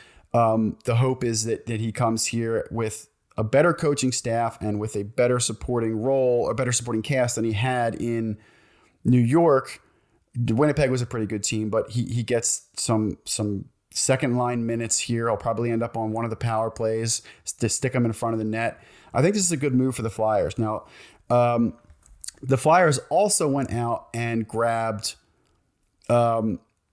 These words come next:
oh, now I'm, now, now I'm blanking on the name. They grabbed, uh, a, uh, two defensemen. They grabbed, they traded for Matt Niskanen. So they traded Radko Gudas to Washington, to the Washington Capitals,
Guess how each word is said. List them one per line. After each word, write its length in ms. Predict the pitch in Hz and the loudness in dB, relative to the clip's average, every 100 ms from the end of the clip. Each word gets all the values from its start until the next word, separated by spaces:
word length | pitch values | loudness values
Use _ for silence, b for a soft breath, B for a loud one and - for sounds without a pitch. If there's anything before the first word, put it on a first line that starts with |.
| _ _ _ _ _ - - | _ _ _ _ _ -14 -6
oh, 180 | 110 113 | -4 -2
now 240 | 113 113 135 | -2 -2 -2
I'm, 180 | 120 - | -2 -4
now, 380 | 117 113 113 101 _ _ _ _ _ _ _ | -6 -4 -6 -10 _ _ _ _ _ _ _
now 200 | 104 104 | 0 0
I'm 240 | 107 107 82 | 0 -2 -4
blanking 500 | 110 113 117 113 82 | -2 -2 -2 -2 -2
on 200 | 104 104 | -4 -4
the 80 | |
name. 260 | 107 120 107 | -2 -2 -2
They 120 | 113 | -4
grabbed, 400 | 113 135 139 117 | -2 0 0 0
uh, 260 | 110 120 113 - | 0 0 -2 -2
a, 440 | 123 120 120 113 | -2 -2 -2 -2
uh, 220 | 113 113 - | -2 -4 -2
two 160 | 202 | 0
defensemen. 580 | 220 - 120 113 123 123 | 0 2 2 0 -2 -2
They 100 | 120 | -2
grabbed, 400 | 113 120 120 - | -2 0 0 -2
they 120 | 127 | -4
traded 500 | 120 - 165 208 170 | -2 -2 0 2 0
for 140 | - 120 | 0 0
Matt 320 | 117 147 104 | 2 2 0
Niskanen. 500 | 131 - - 82 87 - B B B B B B | -2 -2 -4 -6 -8 -16 B B B B B B
So 100 | - | 2
they 140 | 123 | 2
traded 400 | 120 - 202 208 | 2 2 4 4
Radko 600 | 123 131 151 156 170 135 | 2 4 2 2 0 0
Gudas 680 | 113 135 143 117 110 - - - b b b b _ _ _ _ _ _ - - | 0 0 2 2 0 -2 -6 -14 b b b b _ _ _ _ _ _ -8 2
to 120 | 151 | 4
Washington, 920 | 120 127 139 147 120 - 107 98 98 - | 6 6 4 4 0 -2 -4 -4 -6 -12
to 100 | - | -6
the 60 | 104 | 0
Washington 420 | 110 131 - 151 | 4 4 2 0
Capitals, 640 | - 127 120 98 95 - | -2 -4 -4 -6 -4 -6